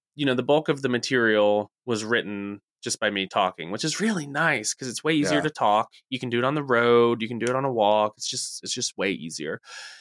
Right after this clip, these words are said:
Speaker 1: And so the other day I went to, I went to Barnes and Noble and was like, "I'm gonna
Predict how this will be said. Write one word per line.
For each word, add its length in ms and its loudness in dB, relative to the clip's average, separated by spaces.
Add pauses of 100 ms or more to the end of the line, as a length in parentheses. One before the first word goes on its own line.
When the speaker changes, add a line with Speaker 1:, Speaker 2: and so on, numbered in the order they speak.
(180)
Speaker 1:
And 160 2
so 300 8
the 120 4
other 180 4
day 300 2
I 460 2
went 280 -2
to, 360 4 (220)
I 40 -2
went 160 0
to 60 -6
Barnes 280 0
and 100 0
Noble 460 2 (320)
and 280 2
was 140 -2
like, 280 0
"I'm 240 0
gonna 400 0